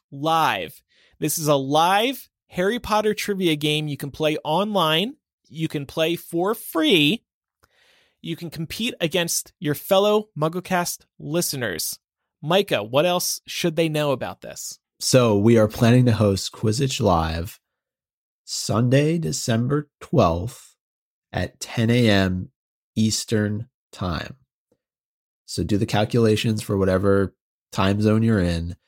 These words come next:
Speaker 2: Ten A M Eastern on Sunday, December the twelfth.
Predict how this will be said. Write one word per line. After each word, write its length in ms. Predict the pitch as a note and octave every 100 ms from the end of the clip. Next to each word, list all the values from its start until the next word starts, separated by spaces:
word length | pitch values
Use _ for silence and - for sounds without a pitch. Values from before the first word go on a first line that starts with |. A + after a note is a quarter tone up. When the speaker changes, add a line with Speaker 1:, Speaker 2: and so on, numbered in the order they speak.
| _ _
Speaker 2:
Ten 200 | - G#2
A 160 | A2+ B2+
M 160 | C3+ C3+
Eastern 580 | A#2 G2+ - F#2+ F#2 F#2
on 220 | - F2
Sunday, 500 | - G2 F#2+ G2 G2+
December 480 | G2 - G#2 G2+ A#2
the 120 | B2
twelfth. 540 | - G#2 F2 E2+ -